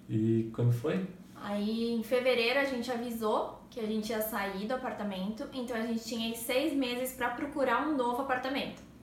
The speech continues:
Speaker 2: Então, a gente teria até julho pra poder sair da nossa caixinha de fósforo. E, mas a gente também não conseguia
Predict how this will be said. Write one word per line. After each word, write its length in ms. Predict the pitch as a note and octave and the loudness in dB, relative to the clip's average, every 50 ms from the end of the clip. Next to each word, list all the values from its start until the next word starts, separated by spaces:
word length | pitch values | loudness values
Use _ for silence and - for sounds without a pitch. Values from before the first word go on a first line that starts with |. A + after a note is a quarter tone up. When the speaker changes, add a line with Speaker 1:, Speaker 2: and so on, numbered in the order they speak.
| - - - - | -20 -20 -12 -6
Speaker 2:
Então, 460 | A3 A3 G#3+ G#3+ G#3+ G#3 G#3 A3+ - - - - | -4 -4 -2 2 6 6 6 6 4 0 -6 -8
a 140 | - G#3 G3+ | -8 -6 -4
gente 220 | G3+ G3+ - - | -4 -4 -4 -2
teria 320 | - A3+ G#3+ A#3+ B3 A#3+ A3+ | -2 0 2 2 2 2 2
até 360 | G#3 - A#3+ B3+ - - - A3+ | 0 -2 -2 -2 -2 -4 -6 -6
julho 540 | A3 G#3+ G#3+ A#3 B3 A#3 G#3+ G3 F3+ E3+ - - - - - - - - - - - - - - - - - | -6 -4 -2 -2 0 0 0 0 0 -2 -4 -8 -12 -18 -18 -20 -20 -20 -20 -20 -18 -18 -20 -20 -16 -6 0
pra 180 | A3+ - G#3 | 4 4 4
poder 640 | G#3 - A#3+ A#3 G#3+ G#3+ G#3 G3 G3 - - - - - - - - - - - - | 4 4 2 2 2 2 2 2 2 0 -4 -8 -14 -16 -18 -18 -18 -20 -18 -18 -16
sair 480 | - - B3+ A3 G#3 G#3 G3 G3+ G#3+ - - - - | -8 -2 2 2 2 2 0 -2 -6 -8 -10 -14 -10
da 140 | - G#3+ G#3 | -6 -4 -2
nossa 220 | G#3 G#3 G#3+ A3 - | 0 0 -2 -2 -2
caixinha 340 | A3+ G#3+ G#3+ - A3 G#3 | -2 -2 -2 -2 -2 -4
de 100 | A3 A3+ | -4 -4
fósforo. 400 | - A3 F#3 F#3 - - - - - - - - - - - - - - | -4 -6 -6 -6 -8 -10 -14 -16 -18 -20 -20 -20 -20 -20 -20 -20 -18 -8
E, 540 | - C4+ C#4 C#4 C#4+ C#4+ C#4+ C#4+ C#4 - - - | -2 0 0 2 0 0 0 0 -2 -2 -2 0
mas 240 | B3+ C#4 D#4+ E4 E4 | 2 2 4 4 2
a 80 | E4 | 0
gente 160 | E4 E4+ E4 - | 0 -2 0 0
também 260 | E4+ D#4 D#4 D#4 E4 | 0 2 2 0 0
não 80 | E4+ | -2
conseguia 960 | D#4+ - E4 D#4+ D#4 - D#4+ B3+ B3+ C#4 C#4+ D#4+ F4 E4 C#4 - - - - | -4 -4 -4 -4 -2 0 -2 -2 0 0 0 0 2 2 0 0 -2 -6 -10